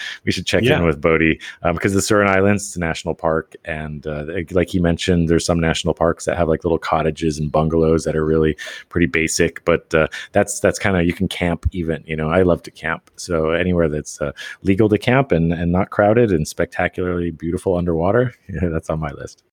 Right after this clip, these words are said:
Speaker 2: I've never camped on a beach in Southeast Asia, but I'd like to. So I have quite a
Speaker 1: Wow.
Speaker 2: few on the list, and he's mentioned them all. Koh Mak, which is near Koh Chang, near the Cambodia border. I've always heard incredible stuff about.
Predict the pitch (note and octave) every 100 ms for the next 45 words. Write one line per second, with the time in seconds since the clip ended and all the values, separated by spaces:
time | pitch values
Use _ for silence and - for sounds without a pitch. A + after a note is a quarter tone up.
0 | _ _ - C#3 C3 D#3+ E3 D3 D3+ D#3
1 | A2+ G2+ A2+ - G#2 G2+ - A#2+ A2 A#2
2 | - A#2+ A#2+ G2+ G#2 A2 A2 C3+ - G#2+
3 | - - - - E3+ F3+ A#3+ - C#4 A#3+
4 | - G3 A3+ A2+ B2 B2 B2 B2+ - B2+
5 | C3 C#3 D3 C3 D3+ D#3 B2 A2+ C3+ G#2+
6 | - C3+ B2 B2+ F3 - - C3 A#2+ B2+
7 | A2 A#2 A#2+ A#2 A2+ B2 - - B2 A#2
8 | A#2 A2 G#2+ B2 A2 A2+ A2+ G2 G#2 A#2+
9 | A2+ G#2 B2+ B2 G#2+ A#2+ G#2+ G#2 - B2+
10 | B2 A#2 - B2 A#2 A2+ A#2+ B2+